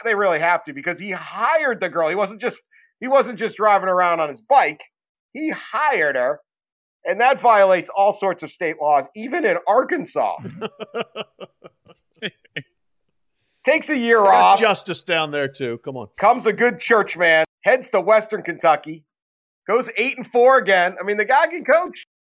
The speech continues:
Speaker 1: Uh, he pays back. They're lo-, they're, they're taking a risk on him by immediately bailing.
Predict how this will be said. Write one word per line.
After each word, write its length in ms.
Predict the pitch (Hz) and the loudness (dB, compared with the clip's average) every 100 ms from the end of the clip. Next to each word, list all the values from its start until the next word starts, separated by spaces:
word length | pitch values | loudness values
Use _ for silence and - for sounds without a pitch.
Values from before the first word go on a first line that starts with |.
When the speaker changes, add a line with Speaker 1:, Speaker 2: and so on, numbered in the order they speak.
| - | -2
Speaker 1:
Uh, 320 | 185 175 175 | 2 2 2
he 220 | 190 175 180 | -4 -10 -4
pays 340 | 240 277 240 | -2 0 0
back. 280 | 226 214 - | 2 2 2
They're 160 | 202 202 | 0 0
lo-, 220 | 180 190 | -2 -2
they're, 280 | 185 214 214 165 | 0 0 0 0
they're 180 | 208 175 | 0 0
taking 260 | 202 185 | -2 0
a 60 | 156 | -2
risk 320 | 160 180 - | -2 -2 -4
on 160 | 151 143 | -4 -2
him 60 | |
by 140 | 143 143 | -2 -2
immediately 380 | 143 175 185 135 | -4 -6 -8 -10
bailing. 560 | - 156 160 131 127 | -4 0 0 -2 -6